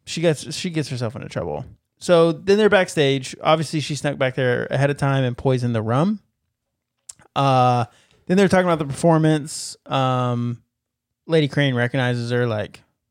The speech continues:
"Haven't I seen you?" Then she has the whole, like, connect with her.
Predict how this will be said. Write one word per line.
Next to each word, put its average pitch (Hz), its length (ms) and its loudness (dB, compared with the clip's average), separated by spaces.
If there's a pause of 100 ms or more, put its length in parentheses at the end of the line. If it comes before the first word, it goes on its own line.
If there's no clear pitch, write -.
(400)
"Haven't 123 140 -6
I 113 40 -6
seen 127 300 -4
you?" 127 260 -2
Then 151 280 -4
she 156 160 -6
has 143 120 0
the 131 120 -2
whole, 123 260 0
like, 120 240 -4
connect 123 360 -6
with 131 160 -6
her. 120 520 0